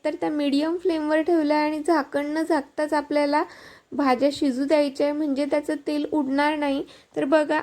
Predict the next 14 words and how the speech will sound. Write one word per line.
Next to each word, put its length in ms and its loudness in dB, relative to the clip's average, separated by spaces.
आता 260 -4
शिजलेल्या 680 -2
भाज्यांमध्ये 720 0
आपल्याला 500 0
किसलेलं 540 0
पनीर 440 0
घालायचं 540 2
आहे. 140 2
हे 220 -2
व्यवस्थित 640 0
खालीवर 520 0
करून 420 0
सर्व 360 0
भाज्यांमध्ये 880 0